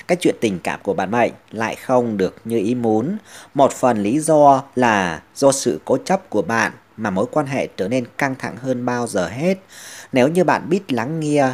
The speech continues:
thì mọi việc đã diễn ra theo chiều hướng tích cực hơn rồi. Về tử vi tuổi Ất Hợi thuộc mệnh Hỏa, chớ nên để cho trực giác làm chủ hành động của mình. Tử vi tuổi Đinh Hợi thuộc mệnh Thổ có thể phải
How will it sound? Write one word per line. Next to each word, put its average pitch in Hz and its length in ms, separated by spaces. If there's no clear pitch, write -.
thì 127 160
mọi 95 260
việc 98 320
đã 107 200
diễn 98 220
ra 123 200
theo 131 180
chiều 101 220
hướng 104 140
tích 214 240
cực - 280
hơn 123 200
rồi. 98 540
Về 131 220
tử 113 280
vi 123 240
tuổi 113 220
Ất 185 160
Hợi 117 440
thuộc 110 260
mệnh 107 200
Hỏa, 117 520
chớ 131 140
nên 156 240
để 101 220
cho 139 160
trực - 200
giác 165 320
làm 113 340
chủ 98 160
hành 104 240
động 117 240
của 95 120
mình. 98 460
Tử 113 140
vi 143 220
tuổi 107 200
Đinh 147 180
Hợi 117 420
thuộc 104 300
mệnh 101 240
Thổ 117 440
có 185 140
thể 113 140
phải 98 280